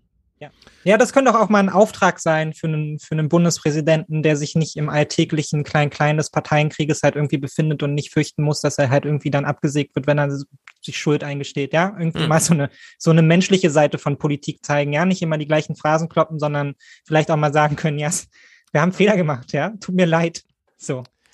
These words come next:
Speaker 1: Das
Speaker 2: Das
Speaker 1: wär
Speaker 2: war
Speaker 1: doch mal, das wär
Speaker 2: genau.
Speaker 1: doch mal Größe und da hatte man doch dann auch das Gefühl, man wird hier nicht nur von irgendwie so einer Laberpuppe geführt, sondern von jemandem, der dann halt eben auch eine menschliche,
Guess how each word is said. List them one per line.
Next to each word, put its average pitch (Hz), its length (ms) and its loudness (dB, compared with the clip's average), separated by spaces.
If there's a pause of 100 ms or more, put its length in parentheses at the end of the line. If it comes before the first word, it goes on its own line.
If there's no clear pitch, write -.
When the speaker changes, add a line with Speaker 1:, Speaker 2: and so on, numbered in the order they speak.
(200)
Speaker 1:
Das 180 100 4
Speaker 2:
Das 123 100 2
Speaker 1:
wär 190 80 6
Speaker 2:
war 202 60 6
Speaker 1:
doch 190 100 2
mal, 175 320 0
das 175 180 -2
wär 185 80 4
Speaker 2:
genau. 185 60 6
Speaker 1:
doch 175 80 2
mal 156 100 0
Größe 185 580 2
und 170 220 -2
da 160 100 2
hatte 175 160 0
man 175 160 0
doch 165 120 -2
dann 160 160 0
auch 147 100 0
das - 160 -12
Gefühl, - 320 0
man 156 220 -2
wird 160 160 -4
hier 165 100 -4
nicht 165 240 -6
nur 160 320 0 (320)
von 160 180 -2
irgendwie 165 240 0
so 151 100 -4
einer 156 240 0 (180)
Laberpuppe 170 640 0
geführt, 165 320 -2
sondern 156 240 -2
von 151 160 -2
jemandem, 160 580 -2
der 156 200 4
dann 151 200 0
halt 151 220 0
eben 156 260 0
auch 147 160 0
eine 147 100 -2
menschliche, 147 640 0